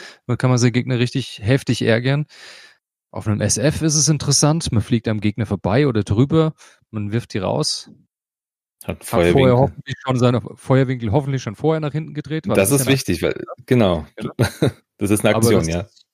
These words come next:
Speaker 1: könnte man ja timen oder wenn man es nur antäuscht, könnten Gegner auch schon verunsichern. Das könnte vielleicht, auf jeden Fall würde es Spaß machen, das ist sicher.
Speaker 2: Hm.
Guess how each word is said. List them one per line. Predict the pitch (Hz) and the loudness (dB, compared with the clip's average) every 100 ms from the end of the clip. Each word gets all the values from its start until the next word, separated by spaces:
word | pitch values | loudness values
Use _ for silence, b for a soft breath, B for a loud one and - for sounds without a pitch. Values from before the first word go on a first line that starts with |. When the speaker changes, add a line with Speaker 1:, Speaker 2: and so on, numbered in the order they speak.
| _ | _
Speaker 1:
könnte | - 147 147 | -6 -4 -4
man | 139 | -8
ja | 120 | -8
timen | - 101 147 160 | -10 -10 -10 -8
oder | 117 110 | -6 -2
wenn | 143 | 0
man | 160 | 0
es | - | 2
nur | 131 | 0
antäuscht, | 147 156 160 156 - - | 2 4 4 4 0 -8
könnten | - 127 | -4 -4
Gegner | 127 127 131 | -4 -4 -2
auch | 127 | -2
schon | - 117 | -2 -6
verunsichern. | 110 135 127 123 131 127 | -6 -8 -6 -4 -4 -4
Das | 123 - - - 127 _ _ _ _ | -6 -8 -12 -14 -20 _ _ _ _
könnte | - 233 254 240 | -2 -2 -2 -10
vielleicht, | - 220 226 233 208 - - _ B B B B _ _ _ _ | -8 -8 -6 -6 -8 -10 -18 _ B B B B _ _ _ _
auf | 107 | -2
jeden | 175 | 2
Fall | 165 | 4
würde | 143 | 2
es | 131 | -2
Spaß | - 107 - | -2 -2 -2
machen, | 92 80 | -8 -10
das | 80 127 | -10 -8
ist | - | -8
sicher. | 117 90 78 - - _ _ - | -10 -10 -14 -18 -20 _ _ -8
Speaker 2:
Hm. | 90 82 | -2 -2